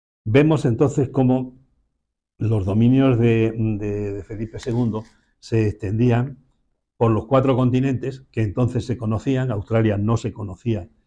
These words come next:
eh, aún, y además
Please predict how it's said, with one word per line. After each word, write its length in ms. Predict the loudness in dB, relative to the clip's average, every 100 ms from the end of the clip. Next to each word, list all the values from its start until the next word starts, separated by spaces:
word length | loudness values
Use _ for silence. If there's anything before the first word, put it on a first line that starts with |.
| _ _ -12
eh, 400 | -6 -4 -4 -4 0
aún, 440 | 2 2 0 -6 -18 _ _ _ _ -2
y 160 | 2
además 520 | 2 2 0 0 -4